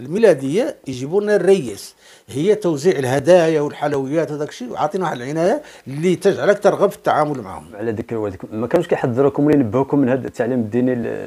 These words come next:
Speaker 2: المسيحي؟
Speaker 1: شوف، الناس خايفة.
Speaker 2: مم.
Speaker 1: الناس خايفة. ما تقد تعارض الاستعمار. عندهم شي قالوا الترسيو، هذاك اللفيف الأجنبي، هذاك اللي فيه نوع من العسكر،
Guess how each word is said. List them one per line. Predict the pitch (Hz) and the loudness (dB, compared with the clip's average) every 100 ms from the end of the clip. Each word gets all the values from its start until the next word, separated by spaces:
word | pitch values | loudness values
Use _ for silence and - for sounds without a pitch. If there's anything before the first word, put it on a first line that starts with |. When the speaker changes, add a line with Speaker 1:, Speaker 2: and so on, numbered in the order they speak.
| 90 | -8
Speaker 2:
المسيحي؟ | 107 123 151 - 254 320 _ _ _ _ - _ _ _ - | -6 -6 -6 -4 -4 -4 _ _ _ _ -20 _ _ _ -12
Speaker 1:
شوف، | - 208 160 | -2 0 2
الناس | 190 156 | 0 0
خايفة. | - 160 139 - _ _ - | -2 -4 -4 -10 _ _ -14
Speaker 2:
مم. | 98 92 - _ _ | -14 -14 -18 _ _
Speaker 1:
الناس | 110 - | -12 -12
خايفة. | - 98 - - _ _ | -16 -18 -20 -20 _ _
ما | 247 | -2
تقد | 262 175 | 0 -2
تعارض | - 123 127 107 | -2 2 2 2
الاستعمار. | 101 - - 87 82 - _ _ _ _ _ _ | -8 -14 -14 -16 -18 -20 _ _ _ _ _ _
عندهم | 151 175 156 | -2 0 0
شي | - 170 | -2 2
قالوا | 156 151 | 2 2
الترسيو، | - - 156 - 117 - _ _ | 2 0 0 -4 -12 -14 _ _
هذاك | 117 147 143 | -6 -6 -4
اللفيف | 147 143 - 160 | -6 -6 -6 -4
الأجنبي، | 165 127 101 117 98 110 - _ _ - - - | -2 -2 -2 -6 -6 -12 -18 _ _ -20 -20 -14
هذاك | - 143 156 | -4 0 0
اللي | 165 143 | 2 0
فيه | 156 | 0
نوع | 151 151 151 139 | -2 -2 -2 0
من | |
العسكر، | 143 120 - - 202 | 0 0 0 -2 -2